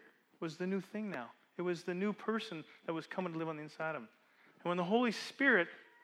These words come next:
comes and lives on the inside of you, you don't have to be fearful.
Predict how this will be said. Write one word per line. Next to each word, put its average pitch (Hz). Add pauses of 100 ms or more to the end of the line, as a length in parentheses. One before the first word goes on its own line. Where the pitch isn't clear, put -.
(520)
comes 214
and 190
lives 202
on 190
the 190
inside 180
of 175
you, 180 (880)
you 180 (280)
don't 185
have 196
to -
be 165
fearful. 127